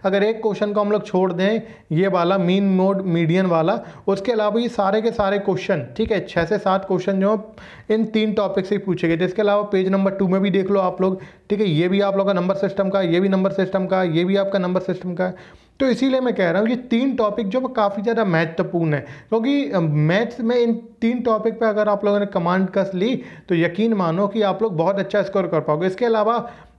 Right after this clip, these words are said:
अ, मैंने आप लोगों के लिए एक वीडियो और बनाया हुआ है, जिसमें ग्रामीण परिवेश के सबसे महत्वपूर्ण टॉपिकों को मैंने बताया है, जिसमें केवल चार टॉपिक मैंने बताए हैं। अगर आप इन चार टॉपिक को ही कंप्लीट कर लेते हो, तो आप लोग अच्छा स्कोर कर पाओगे ग्रामीण परिवेश के सेक्शन में ही, ठीक है।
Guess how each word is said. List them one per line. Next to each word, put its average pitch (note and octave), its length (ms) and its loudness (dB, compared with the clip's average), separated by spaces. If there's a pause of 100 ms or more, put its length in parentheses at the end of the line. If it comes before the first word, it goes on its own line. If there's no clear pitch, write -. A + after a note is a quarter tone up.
(120)
अ, E3+ 160 2
मैंने F#3+ 280 2
आप G#3+ 220 0
लोगों G#3 120 2
के G#3 80 -2
लिए A3 180 2
एक G3+ 60 0
वीडियो F#3 300 2
और G#3+ 120 0
बनाया F#3 240 0
हुआ F#3 180 2
है, G3+ 60 0
जिसमें F#3+ 340 -2
ग्रामीण F#3 400 2
परिवेश F#3+ 380 -2
के G3+ 100 0
सबसे F#3+ 300 -2
महत्वपूर्ण F#3 600 0
टॉपिकों F3+ 420 -2
को F3 100 -2
मैंने E3 220 0
बताया D3 340 0
है, G3+ 180 0 (340)
जिसमें G3 300 0
केवल A#3 200 0
चार G3+ 400 0
टॉपिक G3 400 -2
मैंने F#3 200 0
बताए E3 320 0
हैं। G#3 80 0
अगर G3+ 180 0
आप G3+ 140 0
इन G3 80 2
चार F#3 260 0
टॉपिक F#3 400 -2
को F#3+ 120 0
ही G3+ 100 2
कंप्लीट F#3 400 0
कर F#3 120 0
लेते E3 300 -2
हो, B3 240 0 (300)
तो F#3 60 -2
आप F3 240 0
लोग A3+ 180 0
अच्छा G3 360 -2
स्कोर G3 260 0
कर E3+ 160 0
पाओगे F#3+ 340 0
ग्रामीण F3 300 0
परिवेश E3 300 0
के A3 120 -2
सेक्शन E3 360 -2
में C#3 140 -4
ही, B2+ 140 -10
ठीक G#3+ 180 -4
है। - 340 -6